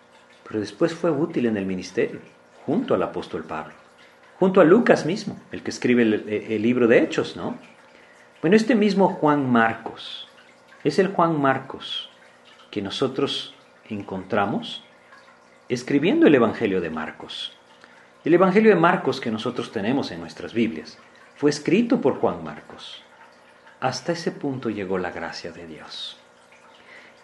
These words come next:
Es así como nosotros lo debemos entender, ¿no?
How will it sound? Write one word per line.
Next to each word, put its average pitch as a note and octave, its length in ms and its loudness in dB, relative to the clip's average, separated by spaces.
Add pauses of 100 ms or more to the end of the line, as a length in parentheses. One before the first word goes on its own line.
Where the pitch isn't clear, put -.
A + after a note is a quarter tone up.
(100)
Es D3+ 140 -4
así G#3+ 260 0
como G#3+ 220 2
nosotros D#3+ 420 0
lo C3+ 120 0
debemos C#3 440 0
entender, F#2+ 680 -6
¿no? F2 180 -16